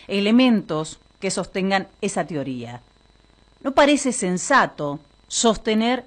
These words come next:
y defender una supuesta verdad solo porque se ajusta perfectamente a lo que yo desearía o preferiría como realidad. Hay allí u-, una diferencia abismal entre lo que es y lo que a mí me gustaría que sea.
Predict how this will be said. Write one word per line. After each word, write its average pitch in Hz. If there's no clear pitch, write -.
y 185
defender 175
una 156
supuesta 170
verdad 165
solo 214
porque 190
se 220
ajusta 240
perfectamente 202
a 190
lo 185
que 226
yo 294
desearía 196
o 185
preferiría 175
como 180
realidad. 139
Hay 220
allí 240
u-, 233
una 196
diferencia 202
abismal 151
entre 170
lo 185
que 233
es -
y 208
lo 185
que 190
a 202
mí 277
me 190
gustaría 151
que 147
sea. 123